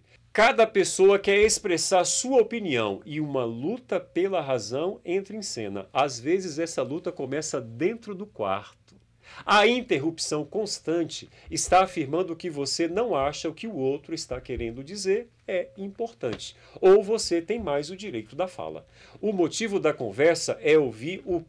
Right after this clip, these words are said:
ponto de vista do outro. Preste muita atenção quando o outro estiver dizendo alguma coisa. Segundo, pense antes de falar.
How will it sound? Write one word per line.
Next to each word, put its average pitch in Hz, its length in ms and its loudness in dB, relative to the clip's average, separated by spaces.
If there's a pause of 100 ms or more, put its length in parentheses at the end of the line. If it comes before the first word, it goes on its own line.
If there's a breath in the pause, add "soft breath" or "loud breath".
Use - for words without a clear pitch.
(220)
ponto 240 420 4
de 117 160 -8
vista 147 420 -6
do 104 140 -8
outro. 95 420 -4
Preste 127 480 -4
muita 147 460 -10
atenção 131 420 -8
quando 185 300 -8
o 123 60 -10
outro 127 280 -6
estiver 110 360 -8
dizendo 110 420 -10
alguma 104 260 -10
coisa. - 400 -16 (400 loud breath)
Segundo, 165 720 2 (600 soft breath)
pense 214 640 0
antes 175 540 0
de 165 120 -6
falar. 87 480 -2